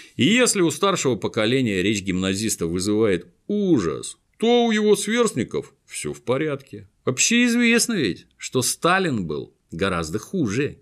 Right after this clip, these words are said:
Гитлера. Сталин уничтожил сто миллионов невиновных своих в гулагах, а Гитлер всего лишь пытался бороться с кровавым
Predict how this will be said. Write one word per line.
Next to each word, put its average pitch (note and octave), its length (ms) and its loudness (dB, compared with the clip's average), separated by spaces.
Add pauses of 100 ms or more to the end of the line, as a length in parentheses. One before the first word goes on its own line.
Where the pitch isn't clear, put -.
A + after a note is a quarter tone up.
Гитлера. F2 640 -4 (320)
Сталин C#3+ 500 -2
уничтожил B2+ 720 0 (220)
сто - 400 0
миллионов A2+ 640 2
невиновных B2+ 800 4
своих A#2 600 0
в F#2 200 -6
гулагах, F#2+ 840 -2
а B2 120 2
Гитлер A#2+ 440 0
всего B2+ 380 0
лишь C#3 180 -2
пытался F2+ 500 -4
бороться F2 680 -4 (140)
с - 100 -12
кровавым D#2+ 760 -4